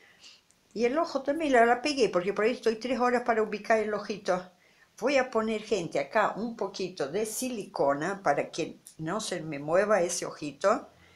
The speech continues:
Por ahí agrego la silicona. Se puede ver bien ahí, gente, yo no lo veo muy claro, es de noche. Ahora yo siempre, eh, grabo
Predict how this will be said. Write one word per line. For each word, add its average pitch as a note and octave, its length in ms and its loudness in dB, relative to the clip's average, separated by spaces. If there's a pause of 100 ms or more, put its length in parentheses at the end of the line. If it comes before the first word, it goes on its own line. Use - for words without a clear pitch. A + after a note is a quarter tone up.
(260)
Por F#3 220 2
ahí E3+ 340 2 (600)
agrego D3+ 500 -2
la C3+ 140 0
silicona. E3 1000 -4 (1900)
Se F3+ 80 -8
puede F3+ 240 0
ver F#3 200 -2
bien D#3+ 260 -4
ahí, D3+ 100 -6
gente, F3+ 300 -8
yo G3+ 160 -8
no F3+ 180 -6
lo D3+ 160 -6
veo F3+ 220 -6
muy D#3+ 160 -10
claro, F#3+ 280 0
es F#3 140 0
de G3 120 0
noche. E3 720 -4
Ahora D3+ 400 -4
yo D3 120 -8
siempre, F3+ 580 -6 (520)
eh, D3 100 -8
grabo D#3 800 -2